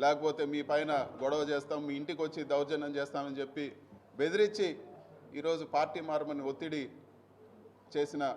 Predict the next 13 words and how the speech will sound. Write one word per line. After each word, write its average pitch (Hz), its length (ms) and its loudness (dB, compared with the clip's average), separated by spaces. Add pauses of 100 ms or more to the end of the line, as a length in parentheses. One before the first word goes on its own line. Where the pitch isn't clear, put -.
(180)
పరిస్థితి 151 420 0 (640)
మా 127 80 0 (160)
నియోజకవర్గంలోనే 151 800 0
పుంగనూరులోనే 147 600 -2
చూసాం. 143 240 -6 (200)
ఈరోజు 160 300 2
అందరూ 175 320 0
కూడా 170 160 6 (560)
ఈరోజు 151 300 2 (880)
మున్సిపల్ 135 360 -2
చైర్మన్ 143 380 -2
కానీ 143 260 2
మిగతా 143 240 0